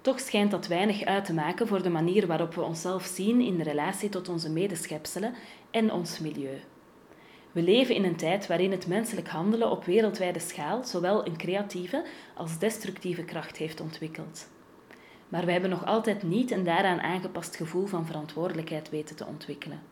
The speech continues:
De meeste van ons zijn alleen begaan met mensen en eigendommen waarmee we een directe relatie hebben.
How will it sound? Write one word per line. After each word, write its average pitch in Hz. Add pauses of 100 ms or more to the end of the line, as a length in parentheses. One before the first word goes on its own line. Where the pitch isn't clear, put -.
(960)
De 170
meeste 208
van 170
ons 240
zijn 175
alleen 180
begaan 170
met 160
mensen 190
en 160
eigendommen 190
waarmee 160
we 180
een 160
directe 156
relatie 139
hebben. 151